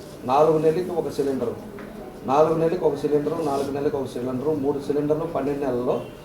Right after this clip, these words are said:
ఇచ్చే విధంగా ప్రభుత్వం ఫ్రీ గ్యాస్ ఇవ్వటం కూడా, అది కూడా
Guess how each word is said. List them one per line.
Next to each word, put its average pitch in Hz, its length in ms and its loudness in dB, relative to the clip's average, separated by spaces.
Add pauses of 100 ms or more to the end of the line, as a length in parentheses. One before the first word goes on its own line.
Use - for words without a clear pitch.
(380)
ఇచ్చే 196 200 4 (100)
విధంగా 170 360 2
ప్రభుత్వం 156 400 2 (100)
ఫ్రీ 156 140 -4 (920)
గ్యాస్ 156 280 6
ఇవ్వటం 139 500 2
కూడా, 139 160 4 (640)
అది 117 160 0
కూడా 156 180 6